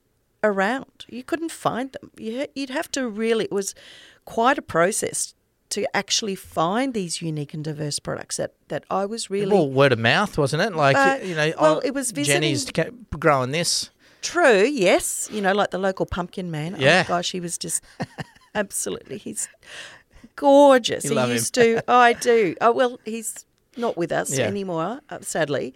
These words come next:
Speaker 1: But this is just one, you know,
Speaker 2: Yeah.
Speaker 1: if this doesn't ignite your passion, nothing will. You think about this. The pumpkin man, he used to, he'd, he'd plant that seed, nurture that product,
Speaker 2: Yeah.
Speaker 1: planted it, harvested it, nurtured it, harvested it, packed it,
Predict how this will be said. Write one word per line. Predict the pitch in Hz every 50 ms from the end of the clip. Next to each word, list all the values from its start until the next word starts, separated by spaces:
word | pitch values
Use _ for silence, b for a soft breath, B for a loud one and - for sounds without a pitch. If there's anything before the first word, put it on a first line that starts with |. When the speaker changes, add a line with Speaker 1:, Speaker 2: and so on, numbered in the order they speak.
| B B B B B B B
Speaker 1:
But | - 226 226
this | 294 285 277 262
is | 233 226
just | - 240 226 - -
one, | 208 214 214 202 202 208 208
you | 196
know, | 175 165
Speaker 2:
Yeah. | 180 190 226 247 214
Speaker 1:
if | 131 -
this | - 349 359 -
doesn't | 359 320 247 262 233
ignite | 214 185 190 190 190 - -
your | -
passion, | - 190 170 - - 196 190
nothing | 185 180 - 190 185 175
will. | 156 160
You | 190 240
think | 247 - - 214 202 -
about | 185 185 151 -
this. | - 170 160 - -
The | 180 185
pumpkin | - - 214 220 226 - - 220 208
man, | 180 175 170 170
he | 180 185
used | 185 196 196 - -
to, | - 190 185 180 - B B B B B B
he'd, | B - 226 220 202 208 - -
he'd | 214 208 214 -
plant | - 247 240 262 277 -
that | - 233 - - -
seed, | - - 180 160 156 165 185 190 B B B B B
nurture | - 202 214 226 247 254 - 302 285
that | 247 240 220 - _
product, | - - 175 160 151 151 156 160 -
Speaker 2:
Yeah. | 120 117 117 b b b b b b _ _ _ _ _ _ _ _ _ _ _
Speaker 1:
planted | - 240 226 233 233 240 214 240
it, | 233 - 202
harvested | 202 202 208 196 190 190 202 196 - - - 180 170
it, | - -
nurtured | 220 233 233 226 - 226 208
it, | 214 208 -
harvested | - - 208 202 196 190 190 185 - - - 180 185
it, | 185 - -
packed | - 196 180 - _ -
it, | 190 - -